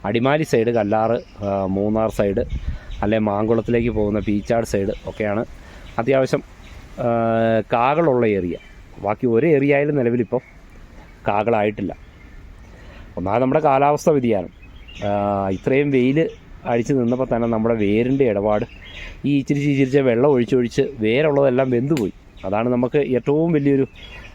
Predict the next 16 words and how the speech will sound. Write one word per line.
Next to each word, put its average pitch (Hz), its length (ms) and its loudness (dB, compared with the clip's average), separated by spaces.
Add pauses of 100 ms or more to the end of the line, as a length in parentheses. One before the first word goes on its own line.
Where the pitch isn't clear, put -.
(100)
പ്രശ്നം 123 280 0
പറ്റിയൊരു 113 340 0
കാര്യം. 90 240 -4 (1000)
വേരൊക്കെ 127 400 2
വെന്ത് 147 280 2
പോയി 135 300 0
കഴിഞ്ഞപ്പം 117 420 -2 (300)
വേരില്ല. 139 540 2 (960)
ചെടികൾക്ക് 117 320 0
വേരില്ലാതെ 147 580 4
എങ്ങനെ 139 280 2
നമ്മൾ 131 320 2 (160)
അത് 120 240 0
കായാക്കും, 120 560 2
പൂവാക്കും, 113 540 0 (960)
ആ, 101 60 0